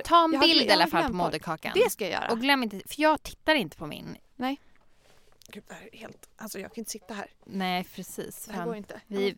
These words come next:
Speaker 1: vi är lilla, vad heter det, poddstudion. Det är inte bra för en gravid kvinna.
Speaker 2: Plus att det är så här plastiga stolar.
Speaker 1: Ja, men de är så snygga.
Speaker 2: Ja.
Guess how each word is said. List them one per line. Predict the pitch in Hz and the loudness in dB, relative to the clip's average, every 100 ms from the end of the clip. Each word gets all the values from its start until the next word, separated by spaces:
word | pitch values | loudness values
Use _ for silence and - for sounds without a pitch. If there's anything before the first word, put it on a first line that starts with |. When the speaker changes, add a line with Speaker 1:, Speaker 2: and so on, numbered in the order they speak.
| _ | _
Speaker 1:
vi | 208 208 | -4 -2
är | |
lilla, | 214 196 185 190 170 - 175 - - | 0 -2 0 0 0 -2 -6 -14 -12
vad | 180 | -10
heter | 180 - | -10 -10
det, | - | -10
poddstudion. | - 175 - - 185 160 151 143 - | -8 -8 -6 -6 -6 -8 -8 -10 -8
Det | |
är | 185 | -8
inte | 175 | -8
bra | 165 180 | -6 -8
för | 175 | -8
en | 147 | -12
gravid | 160 160 160 - | -14 -18 -20 -16
kvinna. | 156 160 - _ _ _ _ | -14 -14 -16 _ _ _ _
Speaker 2:
Plus | - 262 | -16 -12
att | 226 | -8
det | 220 | -6
är | 214 | -6
så | - 220 | -4 0
här | 185 - - | 0 0 -6
plastiga | - 254 220 - - 214 208 | -6 -4 -4 -6 -6 -4 -4
stolar. | - 240 202 247 - - | -4 -6 -2 -2 -2 -6
Speaker 1:
Ja, | 180 170 165 165 | -6 -4 -4 -6
men | - 175 175 | -8 -6 -6
de | 170 | -6
är | 180 - | -6 -8
så | - 180 | -12 -14
snygga. | 170 165 - - _ _ - | -12 -12 -12 -16 _ _ -20
Speaker 2:
Ja. | 254 214 214 | -14 -12 -12